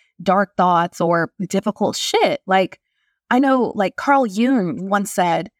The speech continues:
"How can I be substantial if I don't cast a shadow? How can we, you know, expect to be big, dream big, live big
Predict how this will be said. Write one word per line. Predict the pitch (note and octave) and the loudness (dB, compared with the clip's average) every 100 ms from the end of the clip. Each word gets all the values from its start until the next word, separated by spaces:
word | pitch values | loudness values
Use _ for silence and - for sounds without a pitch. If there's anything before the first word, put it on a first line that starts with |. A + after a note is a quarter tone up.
| _ _ _ _ | _ _ _ _
"How | - D4 | -2 -2
can | F4+ - | 0 0
I | G#4+ | 2
be | D4 C#4+ | 2 0
substantial | B3 G#3+ - - G3 G#3 - C#3+ - - _ _ _ | 0 -6 -6 -4 -2 -2 -2 -2 -4 -12 _ _ _
if | G#3 G#3 | -2 0
I | G#3+ | 0
don't | G#3+ - | -2 -2
cast | F#3 F#3 - | -4 -4 -8
a | |
shadow? | F3 E3 D3+ G#2+ E2 - _ _ _ _ _ _ _ _ | -4 -2 -2 -4 -8 -14 _ _ _ _ _ _ _ _
How | - E4+ | -2 -2
can | F4+ F4 | 0 0
we, | C#4+ C4+ B3+ A3+ - | 2 2 2 0 -2
you | A3+ | -2
know, | A#3 - | 0 -2
expect | G#3+ - D4 D4 - | -6 -4 -4 -4 -8
to | F#3+ E3 | -12 -4
be | C4 C#4+ C4+ | 0 2 0
big, | F3+ A3 D#3+ - - _ _ _ | 0 0 0 -4 -10 _ _ _
dream | G3 A3 B3+ C#4+ B3 | -4 0 2 2 0
big, | G3 A3 G3 F3 | 0 0 0 -2
live | E3+ E3+ A#3+ D4 C4 B3+ - _ _ _ | -4 -2 0 0 0 -6 -12 _ _ _
big | A3 E4+ C#4 E3 G#3 | 0 2 0 -2 -6